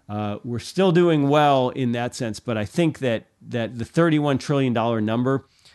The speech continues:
shows the rest of the world that we're just not serious. We're never gonna get our fiscal house in order. We're never going to elect a, a Congress or a Senate that wants to deal with this in any meaningful way. And that at some point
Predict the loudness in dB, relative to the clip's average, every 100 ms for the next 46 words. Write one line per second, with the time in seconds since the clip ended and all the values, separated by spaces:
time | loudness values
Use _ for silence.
0 | _ -4 0 0 0 -4 -2 -2 -2 0
1 | -2 -2 -2 -2 -2 -4 -4 -6 -14 -18
2 | -20 _ _ _ _ -4 2 4 4 2
3 | 0 0 0 -2 -4 -6 -6 -6 -6 -6
4 | -6 -4 -6 -6 -10 _ -2 2 4 2
5 | 0 0 0 0 -2 -4 -10 -10 -10 -10
6 | -12 -8 -4 -4 -4 -4 -4 -6 -4 -4
7 | -4 -6 -12 -6 -4 -4 -6 -8 -8 -4
8 | -2 -2 -4 -8 -6 -6 -6 -4 -4 -6
9 | -8 -4 0 0 -4 _ _ -6 -2 -2
10 | -2 0 2 2 0 2 2 0